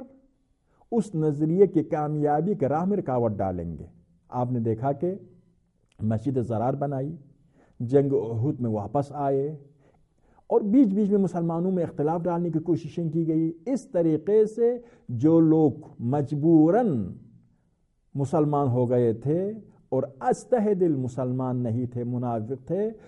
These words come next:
وہ کارشکنی کرتے تھے۔ لیکن وہ منافقین جو آئے ہیں تاکہ اسلام کی کامیابی کی صورت میں حکومت حاصل کرے، دولت حاصل کرے،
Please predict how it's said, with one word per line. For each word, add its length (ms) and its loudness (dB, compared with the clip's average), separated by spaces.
وہ 100 6
کارشکنی 640 -2
کرتے 320 -6
تھے۔ 160 -18
لیکن 260 4
وہ 300 4
منافقین 880 -4
جو 240 2
آئے 520 0
ہیں 360 -2
تاکہ 280 0
اسلام 440 2
کی 80 -4
کامیابی 580 -2
کی 100 -2
صورت 400 -2
میں 80 0
حکومت 460 0
حاصل 300 -2
کرے، 280 -2
دولت 480 0
حاصل 340 0
کرے، 360 0